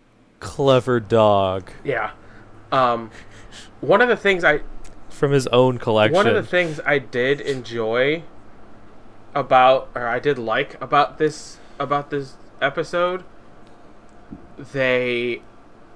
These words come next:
Speaker 2: when, eh, when they split off, so it was, like, the Legends on one team and the Ninja Ra-,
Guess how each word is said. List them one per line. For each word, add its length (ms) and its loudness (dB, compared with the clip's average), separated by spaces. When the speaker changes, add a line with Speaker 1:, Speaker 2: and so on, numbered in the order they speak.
Speaker 2:
when, 420 0
eh, 200 -2
when 140 -4
they 140 2
split 440 -2
off, 520 -4
so 260 0
it 60 -4
was, 120 -6
like, 140 -4
the 80 -8
Legends 400 -4
on 200 -6
one 160 -4
team 280 -6
and 100 -10
the 40 -12
Ninja 380 -10
Ra-, 100 -10